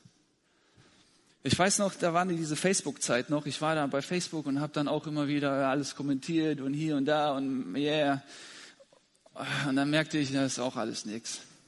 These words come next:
Äh, ich, ich bieder mich anderen an. So, ja, so, "Oh, bitte, lädt, ladet mich ein zu einem Predigtermin.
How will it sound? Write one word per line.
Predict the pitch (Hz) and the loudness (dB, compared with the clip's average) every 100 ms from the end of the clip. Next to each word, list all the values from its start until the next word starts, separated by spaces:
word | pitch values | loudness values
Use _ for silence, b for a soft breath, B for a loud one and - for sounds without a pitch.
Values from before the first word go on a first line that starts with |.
| - _ B B B | -20 _ B B B
Äh, | - 147 147 143 | 0 2 4 2
ich, | 113 - - 139 - | -2 -6 -6 -6 -6
ich | - 147 - - - 175 180 - | -4 -4 -6 -8 -16 -16 -12 -4
bieder | 202 208 | 0 2
mich | 175 151 | 0 -2
anderen | 160 180 151 - | -2 0 0 -2
an. | 190 135 113 - - _ B B B | -2 -4 -6 -12 -20 _ B B B
So, | 143 135 | -2 0
ja, | 131 147 | 2 2
so, | 151 147 B B B - | 2 0 B B B -10
"Oh, | 143 | -4
bitte, | 131 185 - 139 139 147 143 180 | -2 -2 2 2 2 0 -4 -6
lädt, | 131 135 156 185 - | -2 2 2 0 -4
ladet | 147 151 185 175 | -2 -2 -2 -4
mich | 170 - - | -6 -4 -2
ein | 165 180 | 0 -2
zu | - 151 | -4 -4
einem | 156 151 | -2 -2
Predigtermin. | - 165 185 - 147 135 135 | 0 0 0 -2 -2 2 2